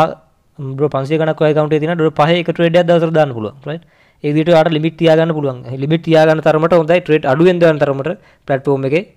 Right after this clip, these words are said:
බොහොම හොඳයි. ඒ දේ තමයි අපි කියන්නේ. රයිට්. ඩොලර් දහක ඇකවුන්ට් එකක් තියෙනවා ඔයාට.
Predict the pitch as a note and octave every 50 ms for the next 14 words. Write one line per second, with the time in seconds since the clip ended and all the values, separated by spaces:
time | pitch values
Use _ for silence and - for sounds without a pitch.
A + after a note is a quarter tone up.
0 | _ _ _ _ _ - - C3+ C#3 C3+ C3 B2 A#2 A#2 A#2+ B2 B2 C3 C3 B2+
1 | C3+ C3+ C#3 C3+ B2+ - F3 F3+ _ _ _ _ _ _ _ _ _ - C3+ B2+
2 | A2+ G#2 G2+ B2+ B2 - A#2 A2 A2 - _ _ _ _ _ _ _ _ _ -
3 | C3+ B2 B2 C3+ D3 D3 D#3+ E3 D#3 D#3+ D#3+ D3+ D#3+ D3+ C#3+ - D3 D3 D3 D3
4 | C#3 C#3 C#3 C3+